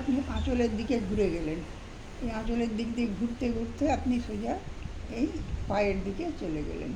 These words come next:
ঠিক আছে? বাদ বাকিটা যা আছে সব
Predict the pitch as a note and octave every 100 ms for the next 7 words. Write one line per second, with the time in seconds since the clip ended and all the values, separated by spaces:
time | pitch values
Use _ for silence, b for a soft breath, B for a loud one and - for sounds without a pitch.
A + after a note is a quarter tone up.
0 | - - - - - - - - - -
1 | - - - - C#4+ - - - - -
2 | G#3 G3+ G3+ A3 A#3 A3 G#3+ G3 F#3+ D4
3 | G4 - - - - - - - - -
4 | A#3+